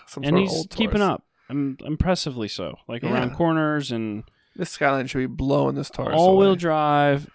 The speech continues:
Speaker 2: Skyline, and this Taurus is like, and then
Speaker 1: Brian hits too tight of a turn for the
Speaker 2: yeah,
Speaker 1: Taurus.
Speaker 2: and the Taurus, uh, over, understeers right into the side of another
Speaker 1: Ford product. Tempo.
Speaker 2: Ford, Ford Tempo. Tempo?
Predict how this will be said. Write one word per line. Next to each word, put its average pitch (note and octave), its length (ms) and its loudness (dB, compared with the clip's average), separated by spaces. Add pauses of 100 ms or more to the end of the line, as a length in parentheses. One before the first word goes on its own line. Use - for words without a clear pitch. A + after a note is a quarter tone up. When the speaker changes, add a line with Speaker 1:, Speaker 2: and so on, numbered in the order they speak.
(520)
Speaker 2:
Skyline, G#2+ 640 -4
and A#2 160 -4
this - 180 -8
Taurus C#3+ 340 -4
is G2 160 -10
like, F#2+ 200 -8 (920)
and D3 140 -2
then D3+ 400 0 (460)
Speaker 1:
Brian C#3+ 240 2
hits D3+ 180 -4
too - 160 -4
tight D3 300 0
of C3+ 80 2
a C3 40 -4
turn C3+ 280 -6
for C3 120 -12
the A2+ 100 -8
Speaker 2:
yeah, G#2 200 -2
Speaker 1:
Taurus. - 220 -8
Speaker 2:
and G#2 120 -12
the A#2+ 60 -8
Taurus, C#3 600 -2 (100)
uh, - 260 -20 (220)
over, C3 260 2 (220)
understeers C#3 920 0
right D3+ 200 0
into D#3+ 140 -2
the D3 60 -2
side B2+ 300 0
of A#2 80 -4
another A#2+ 580 2 (480)
Speaker 1:
Ford C3+ 300 -4
product. - 580 -4
Tempo. C#3+ 300 0
Speaker 2:
Ford, A2 340 0
Ford C3 260 0
Tempo. G#2+ 360 -2 (260)
Tempo? D#3+ 340 -2